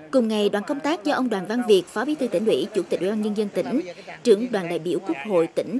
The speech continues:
dẫn đầu đã đến khảo sát và kiểm tra tiến độ xây dựng các hạng mục của công trình hồ chứa nước Đà Lây, huyện Đà Tẻ. Hồ chứa nước Đà Lây có sức chứa hai triệu mét khối nước, diện tích lòng hồ là một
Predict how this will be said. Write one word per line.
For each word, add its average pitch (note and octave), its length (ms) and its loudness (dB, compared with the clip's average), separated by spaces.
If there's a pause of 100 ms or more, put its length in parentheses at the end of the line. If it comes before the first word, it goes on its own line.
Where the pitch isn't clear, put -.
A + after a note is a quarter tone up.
(100)
dẫn G3 220 -2
đầu F3 260 2 (400)
đã F#3+ 120 0
đến A3+ 180 2
khảo F3 240 -8
sát - 440 -4
và F#3 280 -2
kiểm G3 280 0
tra C4 160 -2
tiến C4 180 -4
độ F3+ 120 0
xây A#3+ 160 -4
dựng G3+ 220 0
các D4+ 160 -6
hạng F3+ 220 -6
mục F3 200 0
của F#3 80 2
công B3 180 -2
trình F#3 220 -2
hồ E3+ 160 0
chứa A3 140 -4
nước C#4 200 0
Đà D#3+ 100 -4
Lây, G3 260 4 (180)
huyện F3+ 120 0
Đà D3+ 120 -8
Tẻ. E3+ 340 -4 (580)
Hồ G#3 260 6
chứa C4 80 0
nước F4 160 2
Đà F#3 100 -2
Lây A#3 380 2
có G#3+ 220 -2
sức E4+ 200 0 (100)
chứa A#3 320 2 (180)
hai A#3 320 -2
triệu F3 180 0
mét G#3+ 200 -6
khối A#3+ 180 0
nước, D4 260 4 (380)
diện G#3+ 200 2
tích - 180 -4
lòng G3 180 -2
hồ F#3+ 160 2
là F3 100 -2
một F3+ 120 -8